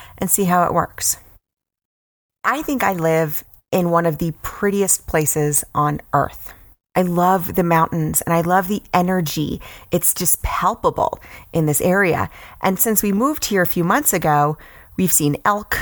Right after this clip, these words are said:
we've seen a ton of deer, we've even seen an ermine, which <laughs> is so cute. It's, if you don't know what that is, it's, it's a weasel, but it's adorable. And in the winter, it has this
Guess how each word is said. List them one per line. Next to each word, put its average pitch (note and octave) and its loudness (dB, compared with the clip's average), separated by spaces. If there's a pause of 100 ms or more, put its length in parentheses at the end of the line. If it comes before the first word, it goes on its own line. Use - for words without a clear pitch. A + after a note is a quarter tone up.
(220)
we've D#3 -2
seen D#3+ -2
a D#3 0
ton - -4
of G3 0
deer, F3 2
we've F3+ 0
even A3+ 2
seen F#3+ 0 (260)
an E3 -2 (140)
ermine, G3+ 0 (300)
which F3 0
<laughs> - -4
is A#3 0
so F#3+ 0
cute. A3+ 0
It's, - 0 (240)
if - -10
you G#3 -2
don't G#3 0
know G3 2
what F3+ 0
that E3+ 2
is, E3 2
it's, - 0
it's E3 0
a G3 2
weasel, D3+ 2 (280)
but E3+ 2
it's D#3 0 (100)
adorable. D3 2
And D3+ 0
in D3+ 0
the D3+ 0
winter, F3+ 2
it D#3 2
has D#3 2
this D3 -2